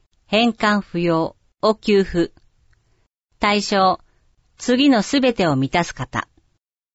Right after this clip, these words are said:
丸一、大学、短期大学に、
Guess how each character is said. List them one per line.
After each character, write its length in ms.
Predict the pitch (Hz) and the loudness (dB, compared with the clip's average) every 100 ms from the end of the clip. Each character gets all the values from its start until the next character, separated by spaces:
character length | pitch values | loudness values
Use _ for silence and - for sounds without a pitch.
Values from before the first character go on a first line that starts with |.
| _ - | _ -4
丸 300 | 180 190 208 | 0 2 0
一、 420 | 196 - 165 - _ _ _ _ _ _ _ _ - | -2 -8 -10 -10 _ _ _ _ _ _ _ _ -4
大 220 | 202 208 | -2 0
学、 440 | 202 - 196 - _ _ _ | -2 -4 -6 -6 _ _ _
短 240 | 240 254 254 | -2 0 0
期 140 | 269 | 0
大 180 | 254 240 | 0 0
学 240 | 170 151 | -2 -2
に、 260 | 139 143 | -2 -2